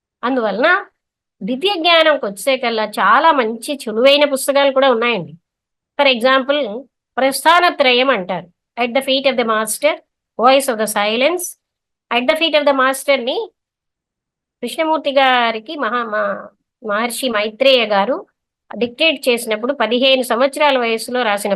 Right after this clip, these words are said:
పుస్తకం. సక-, ఆ పుస్తకం చదివి కోట్ల మంది ప్రపంచం అంతటి నుంచి మారారట. అది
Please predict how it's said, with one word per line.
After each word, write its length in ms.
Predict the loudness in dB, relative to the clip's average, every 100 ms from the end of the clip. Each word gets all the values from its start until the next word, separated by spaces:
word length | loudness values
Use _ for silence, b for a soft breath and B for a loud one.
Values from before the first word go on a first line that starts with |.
| -4
పుస్తకం. 360 | -6 0 0 0 -6 _ _ _ -4
సక-, 340 | 0 0 2 2 6
ఆ 20 | 4 4
పుస్తకం 420 | -4 -6 -6 -4 -2
చదివి 320 | -2 0 0 0 0 -4
కోట్ల 480 | 2 2 2 -2 0
మంది 200 | 0 -2 -4 -4 -6
ప్రపంచం 380 | -4 -2 -2 -2
అంతటి 240 | -2 -4 -4
నుంచి 180 | -4 -2 -2
మారారట. 460 | 0 0 -2 -2 -2 -2 _ _ -2
అది 120 | -2